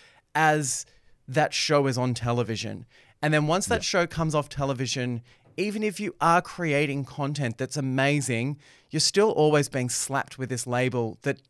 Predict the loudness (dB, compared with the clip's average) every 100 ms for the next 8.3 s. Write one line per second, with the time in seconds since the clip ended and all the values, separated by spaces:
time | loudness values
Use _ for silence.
0 | _ -4 0 0 -2 -8 -20 _ -2 2
1 | 2 2 -2 0 -2 0 -2 2 2 2
2 | 0 0 2 0 0 -2 -4 -6 -8 -12
3 | _ -6 -4 -2 -2 0 0 0 -4 -2
4 | -4 -2 -4 -2 -4 -4 -2 -2 0 2
5 | 2 0 -20 0 6 8 8 6 2 0
6 | 0 -2 -2 -2 -4 -2 -2 -2 0 0
7 | 0 -2 -2 -2 -2 0 0 0 -2 -2
8 | 0 0